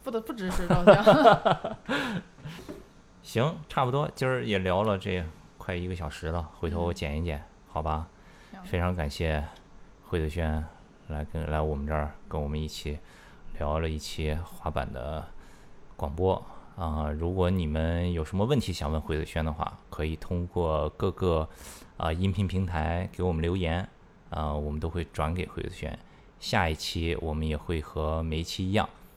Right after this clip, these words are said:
Speaker 2: 从这个留言里头选择一些，呃，跟大家互动一下。啊，如果你提的问题我转给他，子轩也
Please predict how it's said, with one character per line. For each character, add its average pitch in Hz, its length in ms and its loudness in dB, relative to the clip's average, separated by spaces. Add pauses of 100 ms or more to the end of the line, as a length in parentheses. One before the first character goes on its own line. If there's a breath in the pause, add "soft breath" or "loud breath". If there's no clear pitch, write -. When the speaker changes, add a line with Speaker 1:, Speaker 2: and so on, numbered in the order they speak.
(400)
Speaker 2:
从 82 260 -4
这 85 140 -2
个 82 80 0
留 82 160 2
言 82 180 2
里 85 120 -2
头 76 300 -2 (400 loud breath)
选 - 240 -6
择 78 140 -2
一 82 100 0
些， 78 340 -2 (180)
呃， 78 260 -6
跟 - 120 -10
大 78 120 0
家 82 100 2
互 90 160 0
动 110 200 0
一 - 40 -8
下。 - 220 -10 (440 loud breath)
啊， - 220 -10
如 82 160 -6
果 80 80 -2
你 82 120 -4
提 - 200 -8
的 85 80 0
问 85 120 -2
题 - 140 -6
我 80 80 -2
转 80 200 -2
给 85 60 -4
他， 80 240 -2 (200)
子 - 120 -12
轩 85 220 -4
也 - 340 -6